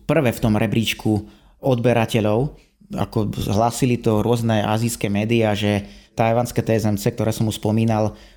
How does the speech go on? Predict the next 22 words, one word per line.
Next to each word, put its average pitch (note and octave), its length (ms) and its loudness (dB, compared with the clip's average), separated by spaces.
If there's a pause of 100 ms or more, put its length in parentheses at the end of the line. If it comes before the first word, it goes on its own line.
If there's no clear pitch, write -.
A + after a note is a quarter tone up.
(160)
uprednostňuje A2+ 1040 2
Apple A2+ 480 2
a G#2 240 0
automobilky, G#2+ 1200 0 (560)
pretože A2+ 640 0
je A2 160 -2
v A#2+ 80 2
záujme B2+ 400 2
jednotlivých A#2+ 480 0
krajín, A2+ 640 2
aby G#2+ 240 0
tie A2+ 160 -2
automobilky A#2 1040 0
šlapali. G#2+ 480 -2 (400)
Keď - 240 -4
nebudú A#2 320 0
šlapať A2+ 400 -2
automobilky, B2 720 0
nebudú A#2 400 0
šlapať A2 400 -2
ekonomiky. F#2+ 560 -2 (480)
Automobily C3 880 2